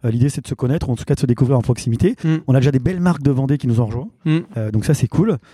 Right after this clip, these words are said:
Speaker 1: euh, donc voilà, et ça fonctionne plutôt bien.
Speaker 2: Mais je, je me répète justement, et l'ambiguïté mérite d'être levée, euh, souvent ce type de, de, de, d'activité se gère sous format associatif. Et d'ailleurs, d'ailleurs, tu parles d'adhérents.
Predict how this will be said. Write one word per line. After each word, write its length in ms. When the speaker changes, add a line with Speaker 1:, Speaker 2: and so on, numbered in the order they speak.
Speaker 1:
euh, 160
donc 120
voilà, 180
et 20
ça 120
fonctionne 240
plutôt 140
bien. 160
Speaker 2:
Mais 300
je, 160
je 100
me 100
répète 360
justement, 420
et 120
l'ambiguïté 520
mérite 320
d'être 240
levée, 380
euh, 160
souvent 320
ce 140
type 260
de, 500
de, 380
de, 800
d'activité 520
se 140
gère 160
sous 140
format 260
associatif. 720
Et 80
d'ailleurs, 520
d'ailleurs, 340
tu 120
parles 280
d'adhérents. 560